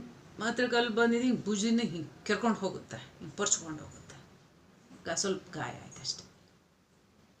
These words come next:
ಆದ್ರೆ ತಂತ್ರ ಅಂತೂ ಜರುಗುತ್ತೆ.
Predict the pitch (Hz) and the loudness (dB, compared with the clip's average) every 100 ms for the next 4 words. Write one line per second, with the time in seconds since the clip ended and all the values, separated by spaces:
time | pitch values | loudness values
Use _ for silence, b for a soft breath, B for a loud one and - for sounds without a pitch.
0 | - - 196 247 - - - _ _ - | -20 -14 -10 -10 -12 -20 -20 _ _ -6
1 | 233 247 262 269 262 254 226 202 160 151 | 0 2 2 0 0 0 0 0 -2 -6
2 | - | -10